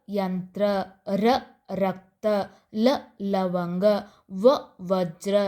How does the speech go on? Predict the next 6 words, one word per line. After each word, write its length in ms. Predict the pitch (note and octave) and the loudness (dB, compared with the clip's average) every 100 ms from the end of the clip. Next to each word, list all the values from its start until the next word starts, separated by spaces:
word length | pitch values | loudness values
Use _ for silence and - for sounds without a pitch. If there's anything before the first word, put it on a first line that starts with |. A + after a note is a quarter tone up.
| F#3 - _ | -4 -12 _
ಶ 180 | - C#4+ D4+ - - | 0 2 2 -2 -10
ಶಂಖ, 580 | - G#3+ F#3 F3+ - G#3+ G3+ - _ | -4 -2 -4 -8 -4 0 0 -4 _
ಶ 180 | - C#4+ D4 - | -2 2 2 -2
ಷಟ್ಕೋನ, 840 | - - G3+ F3 - - G#3 F#3+ F#3+ G#3 G#3 - _ _ _ | -8 -4 -2 -4 -10 -8 -4 -2 -2 -2 -4 -10 _ _ _
ಸ 220 | - - D4+ - - | -10 0 2 0 -6
ಸರ್ಪ 680 | - A#3 G3+ F#3+ - _ | -6 -2 -2 -2 -8 _